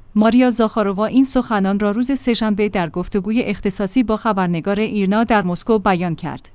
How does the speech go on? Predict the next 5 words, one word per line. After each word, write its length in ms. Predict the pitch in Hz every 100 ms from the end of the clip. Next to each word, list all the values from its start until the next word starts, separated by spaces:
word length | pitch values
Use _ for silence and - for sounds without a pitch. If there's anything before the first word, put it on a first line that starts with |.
| - -
خبرنگار 640 | - 226 208 196 208 226 240
ایرنا 520 | 233 208 175 175 180
از 140 | - 190
زاخارووا 520 | 196 190 170 151 170
پرسید: 520 | - 175 - 226 240